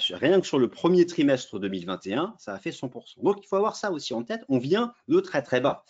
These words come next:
Euh, ça, c'est déjà fortement apprécié. Et, et là, récemment,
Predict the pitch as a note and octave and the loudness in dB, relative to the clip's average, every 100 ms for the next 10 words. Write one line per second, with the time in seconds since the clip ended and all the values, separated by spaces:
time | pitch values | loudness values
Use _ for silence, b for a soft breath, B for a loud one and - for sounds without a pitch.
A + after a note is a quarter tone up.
0 | B B B B - - - - _ _ | B B B B -20 -20 -20 -20 _ _
1 | _ _ - G#2 - G2+ B2 F#3 _ - | _ _ -12 -10 -8 -6 -6 -8 _ -16
2 | - B3 - F#3 F3+ A3+ D#3 F3 - G3+ | -2 -2 0 0 2 0 -2 -2 -2 -2
3 | C3 - A#2 D3+ A#2 A2 A#2+ G#2+ G#3+ A#3 | -4 -2 0 2 0 -2 -2 2 2 0